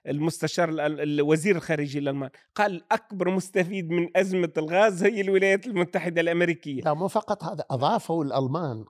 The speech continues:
Speaker 2: قبل كم يوم، لأنه بعد أن طلع المقال هذا الذي يشير، لأنه الإدارة الأمريكية الخارجية والوايت هاوس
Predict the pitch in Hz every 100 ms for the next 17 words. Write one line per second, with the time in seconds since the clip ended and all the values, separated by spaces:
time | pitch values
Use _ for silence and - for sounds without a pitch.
0 | - 104 113 160 165 127 120 117 _ _
1 | _ - 127 123 123 156 117 117 160 143
2 | 123 98 107 117 110 98 90 82 87 -
3 | _ - 123 120 113 117 117 107 - 190
4 | 160 131 151 _ _ _ _ _ 120 104
5 | 110 110 117 123 160 202 196 147 127 -
6 | 117 104 101 127 113 110 180 185 127 107
7 | 123 196 - 117 107 98 87 98 92 95
8 | -